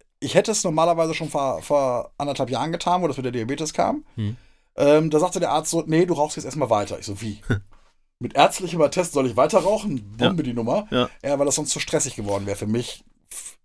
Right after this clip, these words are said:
Speaker 1: einiges in meinem Leben zu verändern, Getränkehaushalt, Essen,
Speaker 2: Ja.
Speaker 1: äh, allem drum und dran. Ähm, ich muss nicht spritzen, äh, sondern ich schmeiß Tabletten ein und
Speaker 2: Okay.
Speaker 1: alles ist tutti.
Speaker 2: Mhm.
Speaker 1: Und habe Bombenwerte mittlerweile.
Speaker 2: Gibt's Jägermeister Light?
Speaker 1: <laughs> Du, du wirst lachen. Ähm,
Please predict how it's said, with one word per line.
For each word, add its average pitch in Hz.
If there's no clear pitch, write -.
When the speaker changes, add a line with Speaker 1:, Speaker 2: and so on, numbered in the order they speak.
Speaker 1:
einiges 139
in 139
meinem 131
Leben 135
zu -
verändern, 131
Getränkehaushalt, 123
Essen, 127
Speaker 2:
Ja. 123
Speaker 1:
äh, -
allem 131
drum 127
und 123
dran. 139
Ähm, 151
ich 127
muss 160
nicht 131
spritzen, -
äh, 90
sondern 160
ich 117
schmeiß 135
Tabletten -
ein 165
und 143
Speaker 2:
Okay. -
Speaker 1:
alles -
ist -
tutti. 135
Speaker 2:
Mhm. 107
Speaker 1:
Und 127
habe 139
Bombenwerte 127
mittlerweile. 82
Speaker 2:
Gibt's -
Jägermeister 131
Light? 123
Speaker 1:
<laughs> -
Du, 147
du 151
wirst 175
lachen. 208
Ähm, 185